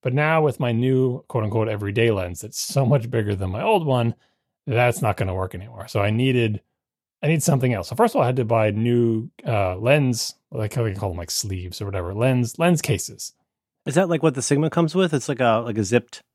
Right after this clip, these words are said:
Speaker 2: soft side box to put it in?
Speaker 1: It's like a padded, it's like ripstop nylon with padding in it. It's like a padded,
Speaker 2: Yeah.
Speaker 1: it's just a padded tube
Speaker 2: Maybe
Speaker 1: with
Speaker 2: you
Speaker 1: a
Speaker 2: didn't
Speaker 1: zipper
Speaker 2: get
Speaker 1: on
Speaker 2: that.
Speaker 1: top.
Speaker 2: Mine, mine came in these, like, squarish, like, round wrecked, almost tubes.
Speaker 1: And mine came in a cardboard box.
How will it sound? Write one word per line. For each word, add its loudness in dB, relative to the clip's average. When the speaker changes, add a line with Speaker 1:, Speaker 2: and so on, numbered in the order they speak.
Speaker 2:
soft 2
side 0
box 2
to -20
put 2
it 2
in? 2
Speaker 1:
It's -2
like 2
a 0
padded, 0
it's -4
like 0
ripstop 0
nylon 2
with -4
padding 0
in 2
it. -2
It's -2
like 2
a 0
padded, 4
Speaker 2:
Yeah. 4
Speaker 1:
it's -4
just 0
a 2
padded 0
tube 2
Speaker 2:
Maybe 2
Speaker 1:
with 2
Speaker 2:
you 4
Speaker 1:
a 4
Speaker 2:
didn't 2
Speaker 1:
zipper -2
Speaker 2:
get -2
Speaker 1:
on 6
Speaker 2:
that. 2
Speaker 1:
top. -2
Speaker 2:
Mine, 0
mine 0
came 2
in 2
these, 0
like, 2
squarish, 0
like, -2
round 2
wrecked, 0
almost 2
tubes. 0
Speaker 1:
And 0
mine 2
came 2
in 2
a 0
cardboard 0
box. -8